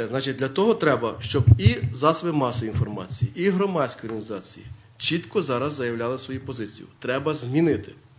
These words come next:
Значить, змінити не тільки вивіску, а змінити наповнення всередині. Перше, перше, мають бути фахові спеціалісти.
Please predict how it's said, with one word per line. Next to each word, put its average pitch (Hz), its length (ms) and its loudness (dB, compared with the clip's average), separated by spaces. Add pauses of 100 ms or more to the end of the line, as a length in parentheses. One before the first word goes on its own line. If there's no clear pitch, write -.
(1120)
Значить, 127 380 -4 (200)
змінити 180 540 4
не 135 320 2
тільки 185 400 0
вивіску, 185 640 0 (600)
а 147 140 2
змінити 180 680 2 (380)
наповнення 139 800 2
всередині. 117 480 -2
Перше, 160 360 -2 (240)
перше, 160 260 0
мають 160 360 2
бути 170 220 -2
фахові 139 580 -4 (180)
спеціалісти. 123 680 -6